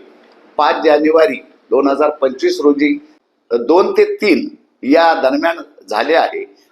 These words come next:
आणि नीता घुगे यांनी हे पोस्टमॉर्टम केले. त्यांच्या दप्तरी तिथे असं दिसलं की हा जो, अ, ही बॉडी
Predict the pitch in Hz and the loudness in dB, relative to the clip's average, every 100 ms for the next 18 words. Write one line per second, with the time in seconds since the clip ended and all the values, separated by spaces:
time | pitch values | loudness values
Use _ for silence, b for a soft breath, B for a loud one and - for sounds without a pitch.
0 | b 117 127 127 143 180 170 - 151 190 | b -4 0 0 0 0 -2 -4 -2 2
1 | 139 127 127 _ _ _ - 120 120 - | 2 -2 -10 _ _ _ -4 -2 -2 -8
2 | - 110 - 78 - 87 - - - _ | -4 -4 -2 -4 -4 -8 -10 -14 -14 _
3 | _ _ _ b b b b _ _ - | _ _ _ b b b b _ _ -20
4 | _ _ _ _ 165 160 160 220 214 208 | _ _ _ _ -2 0 0 0 0 -2
5 | 214 220 214 208 220 190 - 208 208 - | 0 0 -2 -2 0 0 0 -2 -2 0
6 | 220 226 220 - _ - - - 190 190 | 0 2 -2 -2 _ -8 -6 -2 0 2
7 | 202 208 214 - _ _ _ _ _ _ | 4 4 2 -8 _ _ _ _ _ _
8 | _ - 113 127 147 165 143 147 147 143 | _ -4 0 2 2 0 2 2 2 -2
9 | 139 - _ | -4 -8 _